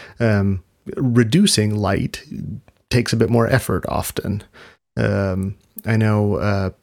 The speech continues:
Peter Lindbergh used to really like to go out on the beach, and he would put kind of a big black marquee,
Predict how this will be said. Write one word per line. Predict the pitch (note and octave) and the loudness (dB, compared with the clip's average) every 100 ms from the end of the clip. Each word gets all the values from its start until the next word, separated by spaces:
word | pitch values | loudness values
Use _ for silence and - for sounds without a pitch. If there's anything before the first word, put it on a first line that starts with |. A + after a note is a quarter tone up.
| - | -10
Peter | - - G#2 | -4 0 0
Lindbergh | G2+ A#2+ A2 G#2 G#2 G2+ G#2 | 2 2 2 0 -2 -2 -2
used | G#2+ - | -4 -2
to | |
really | G#2+ A2+ | 0 2
like | G#2+ G#2 | 0 0
to | - | 0
go | A2+ | 2
out | G#2+ G#2+ | 2 2
on | G#2 | 0
the | G2 | -2
beach, | G2 B2+ B2 G2+ - - - - - | -6 -4 -4 -4 -6 -10 -12 -10 -2
and | A#2 | 2
he | G#2+ | 2
would | A#2 A2 | 2 0
put | - B2+ - | 0 0 -2
kind | - C3 | -2 0
of | G#2+ | 2
a | G#2 | 0
big | G#2 _ - C#3+ B2 A2 | -4 _ 0 2 0 -4
black | A#2 A2+ A2 B2 - | -2 0 0 0 2
marquee, | A#2+ A2+ G#2+ - - D3 B2 A2+ A2 | 2 4 0 -4 -4 -2 0 -2 -4